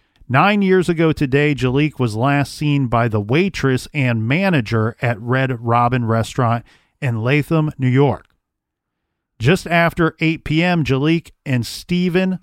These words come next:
left Red Robin in Stephen's parents' gold van. Twelve hours later, my daughter, Jocelyn McDonald, called me saying Jalik had run away in the night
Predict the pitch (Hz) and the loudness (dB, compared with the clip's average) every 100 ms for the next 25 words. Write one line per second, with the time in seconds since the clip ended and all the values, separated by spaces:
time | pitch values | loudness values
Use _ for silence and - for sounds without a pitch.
0 | _ 107 123 139 - 101 123 139 165 170 | _ -4 -2 -2 -4 -8 -2 0 0 2
1 | 147 143 147 147 139 123 - 151 139 143 | 2 2 0 -2 -4 -4 -4 -4 0 0
2 | 131 - - - 147 143 - - 135 127 | -2 -8 -6 -2 2 0 -2 -12 -2 0
3 | 131 131 127 - 117 127 135 110 78 - | 2 0 -2 -8 -4 0 0 -2 -6 -16
4 | _ _ _ _ _ _ _ _ - 175 | _ _ _ _ _ _ _ _ -4 0
5 | 175 170 156 156 156 135 113 147 196 175 | 2 2 0 0 0 -2 -2 -2 0 2
6 | 131 123 120 147 139 110 147 175 151 127 | 2 0 0 0 0 0 2 2 2 0
7 | 113 123 147 190 - 127 113 113 113 113 | -2 -2 0 -2 -2 -2 0 -2 -2 -2
8 | 107 104 120 147 _ _ _ _ - 180 | -2 -2 -4 -8 _ _ _ _ 0 0
9 | 185 160 175 - 165 165 160 131 143 165 | 0 0 0 0 -2 0 0 0 0 0
10 | 170 143 127 131 151 131 123 165 170 160 | 0 -4 -2 0 0 0 0 0 0 0
11 | 123 110 107 131 165 175 | -2 -4 -2 0 0 -2